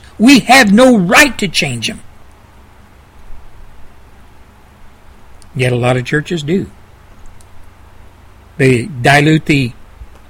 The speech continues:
whole concept, the whole meaning of the Bible. They dilute God's word, and they preach to their congregations the, the diluted Christian religion, the diluted way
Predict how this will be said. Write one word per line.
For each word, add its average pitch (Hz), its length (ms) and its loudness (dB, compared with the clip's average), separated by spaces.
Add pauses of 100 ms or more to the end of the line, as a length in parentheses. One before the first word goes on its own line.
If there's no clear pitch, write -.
(160)
whole 175 180 4
concept, 180 640 0
the 151 120 -2
whole 185 500 4
meaning 190 440 2
of 151 120 -4
the 139 80 0
Bible. 170 420 0 (1700)
They 143 120 0
dilute 160 500 4
God's 151 300 2
word, 180 440 4 (1000)
and 165 160 4
they 160 140 2
preach - 500 0 (120)
to 262 160 4
their 254 140 2
congregations 208 1040 0 (420)
the, 160 120 4
the 139 180 0
diluted 160 680 4 (1040)
Christian 151 420 0
religion, 127 520 0 (540)
the 170 200 4
diluted 165 600 4
way 151 420 4